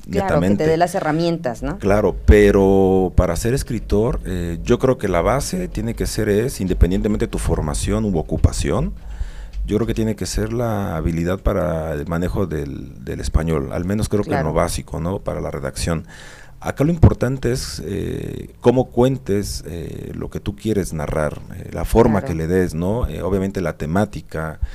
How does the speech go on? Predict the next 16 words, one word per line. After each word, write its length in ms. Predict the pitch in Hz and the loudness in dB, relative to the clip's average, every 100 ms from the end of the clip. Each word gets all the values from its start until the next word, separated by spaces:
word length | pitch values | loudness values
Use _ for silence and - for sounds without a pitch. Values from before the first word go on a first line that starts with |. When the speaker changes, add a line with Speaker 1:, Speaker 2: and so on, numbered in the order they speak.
| - - - - | -10 -20 -20 -12
Speaker 2:
que 140 | 85 | -8
lo 100 | 82 | -6
que 80 | 85 | -2
vayas 380 | 92 101 101 90 | 0 0 0 -4
a, 400 | 82 85 85 - - - - | -4 -6 -10 -14 -18 -16 -8
a 120 | 90 | 0
plasmar 380 | 85 85 92 101 | 2 2 0 0
realmente 440 | 98 95 98 95 | 0 0 -2 -4
sea, 800 | 87 95 95 95 92 90 87 82 82 - - - | -4 -2 0 0 0 0 0 -2 -6 -12 -8 0
o 100 | 101 | 4
le 80 | |
des 180 | 104 135 | 4 4
un 100 | 147 | 0
giro 680 | - 123 127 123 117 104 90 | -2 2 4 4 4 4 2
muy 360 | 90 98 113 120 | 0 2 2 2
interesante, 880 | 104 87 80 - 85 80 - - | 0 -2 -2 -2 -2 -4 -8 -12